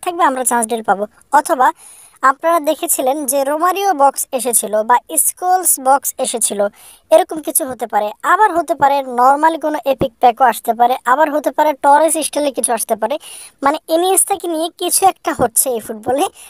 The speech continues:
যেটা আমরা পেতে যাচ্ছি। এরপরে আসতেছে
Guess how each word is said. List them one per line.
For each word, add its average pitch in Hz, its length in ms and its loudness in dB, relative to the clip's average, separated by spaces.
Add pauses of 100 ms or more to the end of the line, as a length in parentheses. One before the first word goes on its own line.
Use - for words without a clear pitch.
(120)
যেটা 247 300 4
আমরা 240 220 2
পেতে 269 300 -4
যাচ্ছি। 196 400 -2 (360)
এরপরে 330 500 2
আসতেছে 226 420 -2